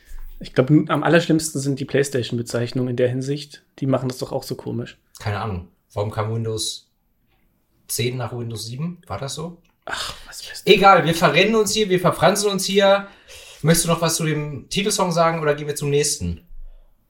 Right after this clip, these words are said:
Speaker 1: Prepare for Trouble and Make a Double. Nee, ich, ich, ich denke nicht. Wir haben zu diesem Song alles gesagt, was man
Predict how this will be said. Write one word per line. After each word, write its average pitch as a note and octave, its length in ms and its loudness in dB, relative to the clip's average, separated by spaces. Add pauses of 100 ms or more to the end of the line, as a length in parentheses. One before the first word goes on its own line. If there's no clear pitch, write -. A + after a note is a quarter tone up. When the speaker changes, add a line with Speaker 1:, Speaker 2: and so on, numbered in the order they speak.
(2500)
Speaker 1:
Prepare D#3 360 4
for E3 140 4
Trouble E3 300 6
and D3 100 8
Make D3 200 4
a - 20 -6
Double. D3 300 8
Nee, E3 180 12
ich, - 280 -4
ich, - 220 -12
ich - 140 -8
denke F3 260 6
nicht. G3+ 220 4
Wir D#3 80 0
haben E3 100 0
zu - 80 -8
diesem F3+ 220 2
Song F3 280 0
alles G3 300 4
gesagt, D3 400 4
was - 180 -2
man D3+ 280 2